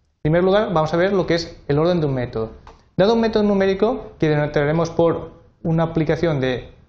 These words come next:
de la solución en el instante n al n más uno, decimos que es de orden q si al sustituir la solución exacta, ¿eh?, en la posición de la solución aproximada i sub n,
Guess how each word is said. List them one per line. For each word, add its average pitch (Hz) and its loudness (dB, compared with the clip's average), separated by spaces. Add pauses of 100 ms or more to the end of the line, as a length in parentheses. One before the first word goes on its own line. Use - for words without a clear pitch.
(260)
de 135 -2
la 131 0
solución 160 0
en 139 0
el 135 0
instante 151 0
n 151 -4
al 123 -2
n 147 -2
más 151 -2
uno, 196 -2 (360)
decimos 185 0
que 208 2
es 165 0
de 170 2
orden 175 0
q 220 0 (260)
si - 0
al 156 2
sustituir 175 0
la 214 2
solución 175 0
exacta, 139 -4 (2000)
¿eh?, 202 -6
en 160 0
la 151 0
posición 165 0
de 190 2
la 165 0
solución 165 -2
aproximada 175 -2
i 175 0
sub 175 -2
n, 214 -2